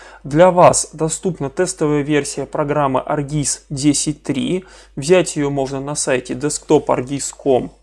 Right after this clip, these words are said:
ru. Давайте я этот сайт щас скопирую, выведу в Word и сделаю покрупнее.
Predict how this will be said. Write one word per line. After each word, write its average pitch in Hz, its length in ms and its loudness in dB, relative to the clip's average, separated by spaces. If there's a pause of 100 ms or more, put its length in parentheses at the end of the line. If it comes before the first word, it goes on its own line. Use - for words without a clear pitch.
(240)
ru. 139 560 0 (320)
Давайте 143 520 0
я 131 80 0
этот 131 280 -8 (380)
сайт 131 400 0
щас - 460 -4
скопирую, 143 760 0
выведу 127 600 -4 (480)
в 143 220 -6
Word 233 260 0 (440)
и 135 60 -6
сделаю 135 440 -2
покрупнее. 196 800 -6